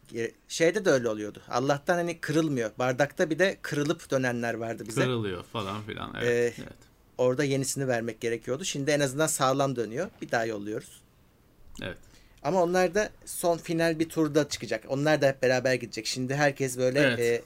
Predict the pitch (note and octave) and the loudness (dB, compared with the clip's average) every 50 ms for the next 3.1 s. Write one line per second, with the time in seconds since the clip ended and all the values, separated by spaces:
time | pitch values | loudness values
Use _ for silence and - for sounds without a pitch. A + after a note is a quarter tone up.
0 | - - A#2+ A#2+ B2+ B2+ B2+ C3 C3 C3 C3 B2+ B2+ A#2+ - C3 B2 A#2+ A#2+ C3 | -6 -4 -2 0 0 0 0 0 0 0 0 -2 -4 -4 -4 -4 -4 0 0 0
1 | C3 C3 C3+ C3 C3 C3 C3+ C#3 D#3 G#3 - - - - - - - - - - | 2 2 2 0 0 2 2 2 2 2 -2 -8 -14 -20 -20 -20 -20 -20 -20 -20
2 | - - - - - - - - - _ - - - _ _ _ - - A2 G2 | -20 -20 -20 -20 -20 -20 -20 -20 -20 _ -20 -20 -20 _ _ _ -16 -14 -12 -12
3 | A2+ | -12